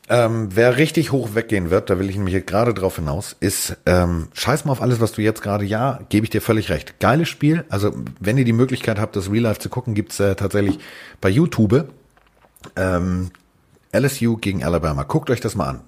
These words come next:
Tua, ja, geiler Typ, aber ich möchte einen Pro-Ready Quarterback haben. Ich möchte einen Typen haben, den ich, äh,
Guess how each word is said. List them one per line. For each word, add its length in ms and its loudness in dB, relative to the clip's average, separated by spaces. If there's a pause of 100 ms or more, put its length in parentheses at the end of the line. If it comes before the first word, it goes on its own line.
(120)
Tua, 320 2 (120)
ja, 200 2
geiler 420 2
Typ, 300 -6 (180)
aber 460 -2 (640)
ich 120 -8
möchte 240 0
einen 80 0
Pro-Ready 500 2
Quarterback 500 -6
haben. 100 -10
Ich 100 -14
möchte 240 0
einen 80 -2
Typen 280 2
haben, 180 2 (580)
den 180 2
ich, 340 -2
äh, 480 0